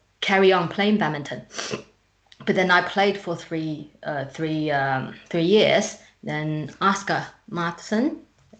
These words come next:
at that time is the national coach of, of, of, of Germany,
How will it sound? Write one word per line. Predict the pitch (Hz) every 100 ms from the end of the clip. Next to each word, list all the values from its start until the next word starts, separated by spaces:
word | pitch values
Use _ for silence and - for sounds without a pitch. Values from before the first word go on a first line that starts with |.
| -
at | 156
that | 165 175
time | 180 165 156
is | 139
the | 160
national | 160 - 190
coach | - 226 254 - - _ _ -
of, | 156 -
of, | 160 - 156 -
of, | 160 165 -
of | 104 -
Germany, | 170 185 247